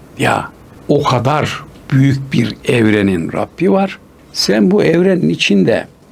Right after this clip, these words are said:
ya şu kağıt üzerindeki şu nokta kadar bile yoksun. Bak şurada soru işareti var. Soru işaretinin altındaki nokta kadar bile yoksun. Ama öyle bir perspektif veriyor ki sana Allah, "Şah damarından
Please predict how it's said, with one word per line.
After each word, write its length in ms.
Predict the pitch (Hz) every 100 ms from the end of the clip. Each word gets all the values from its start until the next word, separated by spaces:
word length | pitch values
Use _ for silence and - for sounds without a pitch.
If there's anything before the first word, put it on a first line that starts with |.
| -
ya 200 | 170 202
şu 360 | - 185 190 - - - -
kağıt 420 | 165 180 - 214
üzerindeki 840 | 160 175 170 160 139 - 135 90 - - -
şu 460 | - - - 220 185
nokta 360 | 170 - 202
kadar 440 | 196 170 190 170 135
bile 140 | 104
yoksun. 420 | 92 - - - - _ _ _ -
Bak 160 | - -
şurada 320 | - - 127 104
soru 280 | - -
işareti 540 | 113 - 104 101 - -
var. 200 | 214 233 - -
Soru 260 | - 175
işaretinin 600 | 151 170 160 143 143 139
altındaki 640 | - 156 - 127 120 -
nokta 280 | 120 - -
kadar 400 | - 147 - -
bile 160 | - -
yoksun. 320 | - - - - - - - - - - -
Ama 280 | - - - - -
öyle 280 | 110 -
bir 100 | 110 - -
perspektif 800 | 113 - - 113 - - -
veriyor 320 | 127 120 220 -
ki 120 | -
sana 260 | 120 107
Allah, 400 | 110 113 120 - - - - -
"Şah 440 | - - - - -
damarından 560 | - 98 - - -